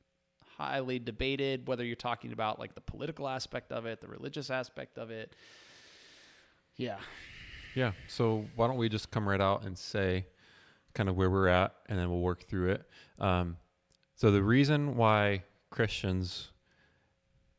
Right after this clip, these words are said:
Speaker 2: Christians in America especially, would
Speaker 1: America.
Speaker 2: be in favor of the death penalty or capital punishment
Speaker 1: Mm-hmm.
Speaker 2: is because of their politics and not because of their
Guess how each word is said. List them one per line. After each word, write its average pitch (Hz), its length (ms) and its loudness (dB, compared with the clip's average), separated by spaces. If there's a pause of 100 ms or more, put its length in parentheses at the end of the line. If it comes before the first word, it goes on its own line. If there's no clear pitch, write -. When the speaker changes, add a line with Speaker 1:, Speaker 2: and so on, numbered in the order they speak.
(440)
Speaker 2:
Christians 104 480 0
in 101 80 4
America 95 500 4
especially, 92 680 0
would 104 140 2
Speaker 1:
America. 98 80 -4
Speaker 2:
be 95 260 4 (500)
in 98 140 2
favor 101 520 4
of 92 340 2 (340)
the 101 80 0
death 87 260 2
penalty 87 480 0 (200)
or 87 320 0 (160)
capital 92 280 -2
punishment 92 480 -2 (240)
Speaker 1:
Mm-hmm. 123 200 -4 (460)
Speaker 2:
is 120 240 8
because 120 260 6
of 110 60 4
their 104 80 8
politics 95 680 4
and 101 180 -2
not 95 220 4
because 95 340 2
of 85 240 -2
their 85 380 4